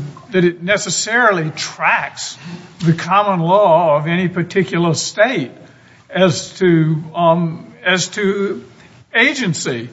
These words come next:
And Congress is not obliged to adopt the, the common law of South Carolina, um,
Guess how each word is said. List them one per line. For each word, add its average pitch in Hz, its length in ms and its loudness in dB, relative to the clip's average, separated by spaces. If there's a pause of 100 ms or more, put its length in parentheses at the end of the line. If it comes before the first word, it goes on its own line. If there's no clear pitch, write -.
(240)
And 185 220 2
Congress 233 840 -2 (320)
is 175 220 0
not 226 420 2
obliged 165 1040 0
to 175 160 2
adopt 180 480 0
the, 160 220 0
the 156 480 0
common 196 460 0
law 160 640 2 (400)
of 175 140 2
South 180 440 0
Carolina, 190 840 0 (680)
um, 175 680 2